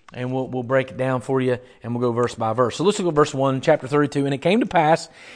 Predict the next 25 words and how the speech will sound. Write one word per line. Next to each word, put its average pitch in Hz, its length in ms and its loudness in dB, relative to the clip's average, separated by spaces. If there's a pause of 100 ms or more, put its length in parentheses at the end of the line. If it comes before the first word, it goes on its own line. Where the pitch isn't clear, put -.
in 151 120 2
the 147 60 6
twelfth 208 460 4
year, 160 260 6
in 156 120 2
the 131 60 0
twelfth 196 420 6
month, 151 420 2
in 139 140 -2
the 131 80 -2
first 202 360 4
day 160 200 6
of 160 100 6
the 170 80 4
month, 143 380 2 (340)
that 147 220 2
the 151 80 8
word 185 400 8
of 180 160 6
the 185 80 4
Lord 160 340 4
came 170 240 -2
unto 175 240 2
me, 156 400 -2
saying," 156 600 4